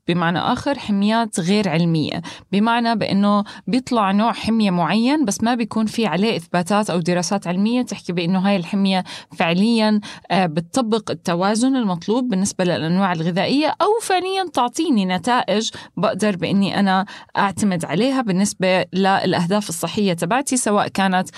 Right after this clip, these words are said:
وزن أو سواء ممكن مرات بإنه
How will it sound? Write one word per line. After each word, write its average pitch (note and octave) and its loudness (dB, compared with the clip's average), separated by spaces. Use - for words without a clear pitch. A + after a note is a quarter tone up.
وزن C#4+ 2
أو G#3 0
سواء A3 0
ممكن A3 -2
مرات A3 0
بإنه F#3+ 2